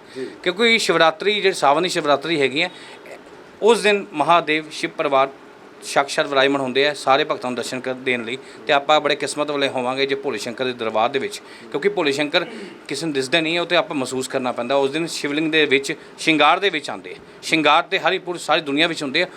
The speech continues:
Speaker 2: ਉੱਥੇ ਇੱਕ ਲੌਕਿਕ ਕਹਿੰਦਾ ਖੁਦ ਮਹਾਦੇਵ ਦੀ ਆਕ੍ਰਿਤੀ ਆਉਂਦੀ ਹੈ ਕਿ ਸਾਕਸ਼ਾਤ ਰੂਪ ਦੇ ਵਿੱਚ ਉਹਨੂੰ ਦੇਖਣ ਲਈ ਦੁਨੀਆ ਤਰਸਦੀ ਹੈ ਕਿ ਭੋਲੇ ਸ਼ੰਕਰ ਸਾਵਨ ਦਾ ਮਹੀਨਾ ਆਵੇ, ਸਾਵਨ ਦਾ ਸ਼ਿਵਰਾਤਰੀ ਆਈ ਹੈ, ਭੋਲੇ ਸ਼ੰਕਰ ਦਰਸ਼ਨ ਕਰੀਏ। ਜਿਨ੍ਹਾਂ ਦੀ ਵੀ ਕੋਈ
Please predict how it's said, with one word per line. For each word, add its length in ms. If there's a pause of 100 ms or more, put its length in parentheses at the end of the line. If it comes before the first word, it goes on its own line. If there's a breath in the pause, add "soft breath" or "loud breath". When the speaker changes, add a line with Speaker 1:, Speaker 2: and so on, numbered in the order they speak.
(140 loud breath)
Speaker 2:
ਉੱਥੇ 180
ਇੱਕ 140
ਲੌਕਿਕ 340 (140)
ਕਹਿੰਦਾ 200
ਖੁਦ 320
ਮਹਾਦੇਵ 440
ਦੀ 120 (300)
ਆਕ੍ਰਿਤੀ 340
ਆਉਂਦੀ 260
ਹੈ 60 (240 loud breath)
ਕਿ 80
ਸਾਕਸ਼ਾਤ 380
ਰੂਪ 160
ਦੇ 120
ਵਿੱਚ 200 (260 loud breath)
ਉਹਨੂੰ 160
ਦੇਖਣ 280
ਲਈ 80
ਦੁਨੀਆ 320 (460 loud breath)
ਤਰਸਦੀ 440
ਹੈ 60
ਕਿ 120
ਭੋਲੇ 260
ਸ਼ੰਕਰ 320
ਸਾਵਨ 380
ਦਾ 300 (280 loud breath)
ਮਹੀਨਾ 300
ਆਵੇ, 260
ਸਾਵਨ 380
ਦਾ 100
ਸ਼ਿਵਰਾਤਰੀ 580
ਆਈ 140
ਹੈ, 40
ਭੋਲੇ 220
ਸ਼ੰਕਰ 220
ਦਰਸ਼ਨ 280
ਕਰੀਏ। 200 (300 loud breath)
ਜਿਨ੍ਹਾਂ 220
ਦੀ 80
ਵੀ 80
ਕੋਈ 140